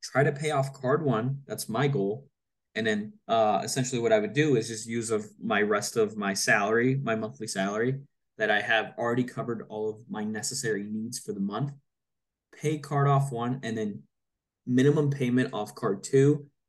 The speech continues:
And I don't believe you need a minimum payment for card three because no interest is accruing. So for the most part, tackle those,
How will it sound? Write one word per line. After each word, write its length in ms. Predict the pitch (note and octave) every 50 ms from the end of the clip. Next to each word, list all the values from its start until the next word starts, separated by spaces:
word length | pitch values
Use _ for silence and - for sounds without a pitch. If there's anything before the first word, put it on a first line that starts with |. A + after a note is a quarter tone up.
| _ -
And 120 | G#2+ A2
I 80 | G#2 A#2
don't 180 | C3 C3+ C3
believe 340 | B2+ B2 A#2+ A#2+ A#2+ A#2 A#2
you 140 | A2+ A2+ A2+
need 160 | A2+ A2+ A2+
a 40 | G#2+
minimum 340 | G#2+ G#2+ G#2+ A2 A2 G#2+ G#2
payment 340 | - - G#2 G#2+ G#2+ G2
for 100 | - G2+
card 320 | F#2+ - - G#2 G2 G2 -
three 140 | A2 A2 G2+
because 280 | F#2+ G2+ - G#2+ -
no 180 | A2 G2 F#2+ - -
interest 320 | G2 G#2 - G#2 G2 -
is 140 | G#2+ G#2 G2+
accruing. 420 | G2 - - F2 F2 G2+ A#2+ - - _ _ _ _ _ _ _
So 340 | - - A2 G2+ F#2 F#2 - - _ _ _
for 60 | - B2+
the 100 | A#2+ A#2
most 340 | A#2 A#2+ B2+ C#3+ C#3 -
part, 360 | - F3+ F3+ F3+ - - - _ _ _ _ _ _ _ _ _ _ _ -
tackle 320 | - - D3+ D#3+ D#3+ F#3 F3
those, 400 | D#3+ D#3 D#3 D#3+ D#3 D#3 -